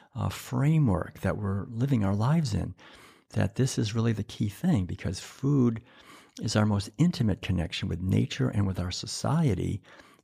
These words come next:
and what we eat becomes us. And so the whole idea here, I think, is to just see the power that we have as individuals to change and become more mindful, and then also to co-create communities of sanity through our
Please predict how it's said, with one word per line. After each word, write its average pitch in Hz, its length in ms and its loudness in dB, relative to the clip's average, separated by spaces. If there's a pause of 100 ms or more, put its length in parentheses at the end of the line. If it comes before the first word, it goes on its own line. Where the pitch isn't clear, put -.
and 107 200 4
what 113 120 2
we 110 100 2
eat 113 220 -2
becomes 127 560 -2
us. 85 340 -8
And 101 140 -2
so 98 400 0 (560)
the 98 80 -2
whole 117 180 2
idea 107 300 2
here, 95 300 2
I 92 80 2
think, 101 280 -2
is 95 140 -4
to - 120 -10
just 101 420 -6 (360)
see - 300 0
the 104 120 2
power 123 560 0
that 110 140 -4
we 98 100 -2
have 95 160 2
as 92 100 -2
individuals 95 600 -4
to - 120 -18
change 110 600 2
and 123 60 -4
become 113 240 0
more 120 180 2
mindful, 95 600 -2
and 101 240 0
then 120 260 4
also 120 380 0
to 101 140 -6
co-create 110 840 -2
communities 101 920 0 (360)
of - 100 -10
sanity 101 640 2
through 110 360 -2
our 95 440 -2